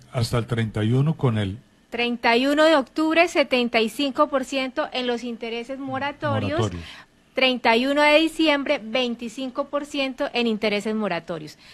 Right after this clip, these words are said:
Speaker 2: También tenemos el correo de la Secretaría, secretaría hacienda arroba cimitarra guion medio santander punto gov punto co. Ahí también pueden solicitar sus liquidaciones del impuesto predial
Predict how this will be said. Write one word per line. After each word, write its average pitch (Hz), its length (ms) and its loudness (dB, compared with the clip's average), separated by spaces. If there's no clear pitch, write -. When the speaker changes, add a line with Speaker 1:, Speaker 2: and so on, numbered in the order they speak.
Speaker 2:
También 247 300 0
tenemos 285 320 0
el 269 120 -2
correo 240 400 -6
de 262 140 -6
la 233 140 -8
Secretaría, 226 800 -2
secretaría 233 920 0
hacienda 269 680 -2
arroba 240 420 -2
cimitarra 240 760 -4
guion 269 540 -4
medio 269 400 -4
santander 233 800 0
punto 247 480 -4
gov 240 300 0
punto 294 440 -4
co. 302 240 6
Ahí 226 160 2
también 254 340 0
pueden 262 480 -2
solicitar 220 600 -4
sus 285 200 -8
liquidaciones 294 880 -4
del 247 140 -6
impuesto 220 420 -8
predial 285 640 -4